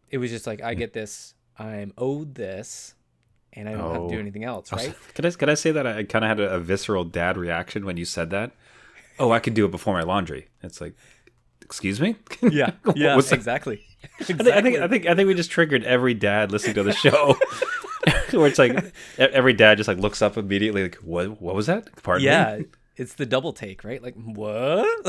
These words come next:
Speaker 1: <laughs>
Speaker 2: "I said pardon."
Speaker 1: Yeah, in the, in the dad voice.
Speaker 2: <laughs>
Speaker 1: Um, so yeah, that's where we were coming from, where, you know, that attitude was not, not sitting right,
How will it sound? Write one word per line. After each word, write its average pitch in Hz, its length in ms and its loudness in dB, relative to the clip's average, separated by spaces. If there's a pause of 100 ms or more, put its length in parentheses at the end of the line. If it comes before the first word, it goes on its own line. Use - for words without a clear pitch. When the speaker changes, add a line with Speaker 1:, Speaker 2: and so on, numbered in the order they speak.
Speaker 1:
<laughs> - 100 -10
Speaker 2:
"I 78 160 2
said 71 400 -4
pardon." 80 520 -6 (380)
Speaker 1:
Yeah, 117 240 -2 (380)
in 123 220 -10
the, 104 200 -10
in 120 100 -8
the 113 80 -8
dad 104 320 -8
voice. 107 420 -14 (120)
Speaker 2:
<laughs> 143 100 -8
Speaker 1:
Um, 110 500 -8 (160)
so - 160 -6
yeah, 170 260 0
that's 131 260 -6
where 185 160 -2
we 170 80 -4
were 151 80 -4
coming 135 260 -10
from, 101 260 -10
where, 98 400 -8
you 107 160 -16
know, 113 80 -16
that 120 160 -12
attitude 160 400 -12
was 139 180 -16
not, 143 380 -10
not 147 320 -18
sitting 160 280 -12
right, 156 240 -10